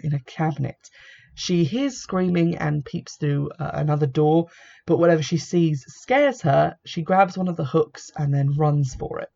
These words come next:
Apparently, all this is very convincing to Sarah, as it would be. Uh, she then goes back to meet with the psychiatrist. He tells her about the three mothers, how they existed before God and the devil, which is a very interesting concept. And he says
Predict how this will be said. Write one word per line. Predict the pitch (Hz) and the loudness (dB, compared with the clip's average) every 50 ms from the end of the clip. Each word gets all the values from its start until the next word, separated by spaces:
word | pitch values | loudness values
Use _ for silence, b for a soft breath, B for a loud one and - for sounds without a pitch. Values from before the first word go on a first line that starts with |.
| _ _ - | _ _ 2
Apparently, | - 247 254 233 208 202 196 190 185 - - | 6 8 8 8 8 4 0 -2 -2 -4 -2
all | - 175 175 165 | 2 2 4 4
this | 160 165 139 165 | 4 2 0 0
is | 151 | 0
very | - 156 156 165 | 0 2 2 2
convincing | 165 165 160 160 160 151 139 165 151 | 2 2 2 2 0 0 -2 -4 -4
to | - - | -6 -6
Sarah, | - 156 151 151 151 160 175 170 - _ - | -4 -2 -2 0 2 0 0 0 -4 _ -4
as | - 220 247 202 | -2 0 0 0
it | 196 - | 0 2
would | 175 226 277 - - | 6 6 6 6 4
be. | 151 160 226 277 - B B B B B B B | 2 2 2 0 -4 B B B B B B B
Uh, | 160 160 156 | 4 4 4
she | - 190 | 4 0
then | 180 185 175 170 | 0 0 2 2
goes | 165 160 151 | 4 2 4
back | - 165 143 - | 2 0 0 0
to | - 160 | -2 -2
meet | 160 156 | -2 -2
with | - - | -2 -6
the | 160 | -10
psychiatrist. | 135 - 156 151 139 - 175 175 175 175 165 - 170 160 147 - - - B B B B B | -8 -8 -8 -8 -4 0 2 2 2 2 0 -2 -2 -2 -2 -4 -10 -20 B B B B B
He | B 214 - | B -8 -4
tells | 220 226 220 208 180 - | -2 0 0 0 -2 -2
her | 185 185 175 180 | 0 2 2 2
about | 156 147 156 156 | 2 0 -2 -4
the | - 131 | -4 -6
three | - - 160 156 147 151 | -10 -6 -4 -2 0 0
mothers, | 156 160 160 156 - 175 175 180 170 - - B B B B | 0 0 0 -2 -2 -2 -2 -2 -2 -6 -12 B B B B
how | - 160 156 | 0 2 2
they | 151 156 151 151 | 2 2 0 0
existed | 147 147 156 160 156 - - 165 156 147 - - | 0 0 -2 -4 -4 -4 -4 -4 -4 -2 0 0
before | 160 131 - - - 160 151 151 160 143 | 0 0 0 0 2 4 4 4 4 0
God | - 156 151 147 151 156 151 151 - | 0 2 2 4 2 2 0 0 -2
and | 143 143 147 | -2 -2 0
the | 143 147 | 0 -2
devil, | 131 - - 143 135 135 147 160 185 214 | -2 -2 0 0 0 0 0 -2 -2 -2
which | 208 160 - - | -4 -6 -4 -4
is | 135 143 | -4 -2
a | 143 | -2
very | 143 147 175 214 240 | -2 -2 -2 -2 -4
interesting | 226 220 - - - - 190 190 | -6 -8 -10 -14 -10 -10 -10 -10
concept. | - - 156 156 139 123 202 202 - - - - B B B B B B B B B B | -6 -6 -4 -4 -4 -4 -6 -6 -8 -8 -14 -20 B B B B B B B B B B
And | 190 190 190 | 0 0 2
he | 208 202 | 2 0
says | 185 - 202 180 170 170 170 165 156 - | 0 4 4 6 6 6 4 2 0 -6